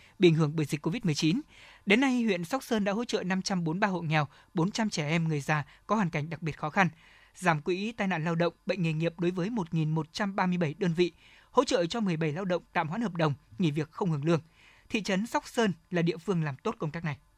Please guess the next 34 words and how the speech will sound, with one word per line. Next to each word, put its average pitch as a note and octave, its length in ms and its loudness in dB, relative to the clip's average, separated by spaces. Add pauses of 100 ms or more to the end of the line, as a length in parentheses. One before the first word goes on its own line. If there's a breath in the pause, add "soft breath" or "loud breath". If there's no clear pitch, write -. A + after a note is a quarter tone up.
(760 soft breath)
Để G3 100 4
đảm F#3 140 4
bảo E3+ 120 0
công A3+ 160 -8
tác - 180 -8
chi A3+ 140 -6
trả F#3+ 140 -4
hỗ E3 140 -6
trợ A#3 200 -6
được F3 160 -6
tiến F3 140 -4
hành F3 220 -4
nhanh A3 140 -4
chóng, A3 360 -6
đảm E3 120 -4
bảo D3+ 120 -2
đúng D#3 180 -8
quy G#3+ 120 -2
định, F3 160 0 (280 loud breath)
cũng B3+ 140 -4
như C4 100 -2
thực F3+ 140 -10
hiện F3+ 140 -2
hiệu F3 180 -4
quả D#3+ 260 -2 (140)
việc E3 180 -2
giãn F3+ 200 -8
cách B3+ 140 -10
xã - 140 -2
hội, G#3+ 200 0 (400 loud breath)
Ủy F#3 120 2
ban G#3+ 160 2
dân G#3+ 200 -4
thị G3 180 -10